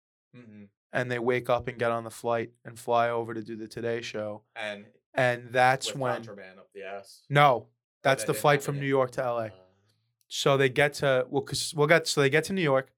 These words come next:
Speaker 2: Sergio tells him, "You're on-, you, you're in New York. Great. Your only job right now is to keep him sober for the Today Show."
Speaker 1: Yeah.
Speaker 2: As he says this, Aldis pulls out the flask.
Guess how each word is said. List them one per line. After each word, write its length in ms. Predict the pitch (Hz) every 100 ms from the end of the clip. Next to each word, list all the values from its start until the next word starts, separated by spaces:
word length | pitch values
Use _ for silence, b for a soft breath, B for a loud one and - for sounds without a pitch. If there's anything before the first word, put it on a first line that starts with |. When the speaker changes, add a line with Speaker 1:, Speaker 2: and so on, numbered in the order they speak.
| _ _ _ _ _ _ _ _ _ _ _ _ _ _
Speaker 2:
Sergio 520 | - 151 147 151 135
tells 260 | 139 127 123
him, 120 | 127
"You're 120 | 131
on-, 160 | 139 151
you, 160 | 131 120
you're 180 | 139 151
in 120 | 170
New 60 |
York. 360 | 170 143 104 -
Great. 260 | 139 127 123
Your 140 | 123
only 220 | 135 147
job 260 | 139 135 135
right 140 | 131
now 180 | 135 127
is 80 | 120
to 80 | -
keep 260 | - 123
him 80 | 123
sober 360 | - 123 120 117
for 120 | 117
the 100 | 117
Today 280 | 113 117 113
Show." 340 | - 107 - _ _ _
Speaker 1:
Yeah. 120 | - 101
Speaker 2:
As 220 | 143 147
he 60 | 143
says 280 | - 127 120
this, 160 | 113
Aldis 320 | - 117 117
pulls 280 | - 117 113
out 160 | 107 101
the 80 | 107
flask. 460 | - 147 147 -